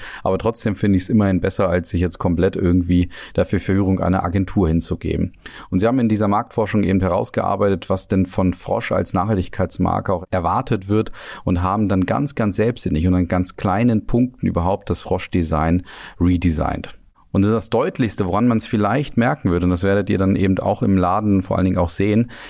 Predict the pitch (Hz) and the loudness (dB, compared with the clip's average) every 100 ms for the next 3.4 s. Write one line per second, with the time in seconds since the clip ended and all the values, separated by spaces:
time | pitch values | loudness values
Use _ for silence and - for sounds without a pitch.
0 | - 120 - 107 104 101 107 120 - - | -4 -4 0 -2 2 4 6 4 2 0
1 | 110 98 - - 117 160 147 120 104 - | 0 0 -4 0 2 4 2 0 -4 -2
2 | 117 127 - - 87 - 67 - _ - | -2 -2 -6 -6 -4 -4 -6 -8 _ -2
3 | 87 - 62 - | -2 -2 -6 -6